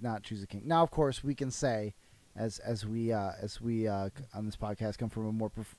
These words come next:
reformed perspective, we can say that it was ultimately God's plan to, through the sin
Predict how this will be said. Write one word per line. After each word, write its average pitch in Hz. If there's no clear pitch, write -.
reformed 117
perspective, 110
we 110
can 110
say 151
that 120
it 139
was 143
ultimately 156
God's 131
plan 127
to, 120
through 156
the 127
sin 127